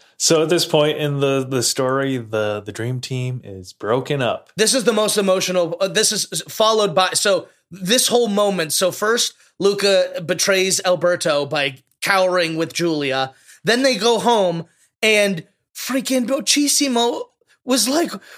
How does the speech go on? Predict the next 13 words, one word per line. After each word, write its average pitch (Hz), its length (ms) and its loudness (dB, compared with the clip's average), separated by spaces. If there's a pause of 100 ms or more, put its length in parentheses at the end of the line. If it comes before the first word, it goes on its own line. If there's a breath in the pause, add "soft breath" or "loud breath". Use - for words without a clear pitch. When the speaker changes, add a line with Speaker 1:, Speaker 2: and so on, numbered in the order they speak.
(160 loud breath)
Speaker 2:
"Where's 269 480 2
Alberto?" 214 880 2 (540 soft breath)
And 247 400 2 (100)
they 240 160 2
go, 214 240 2
"He's 190 300 0
gone. 170 640 2
He 190 160 0
ran 208 240 4
away." 180 460 2 (600)
And 302 140 4
he 330 220 2
goes, 262 320 2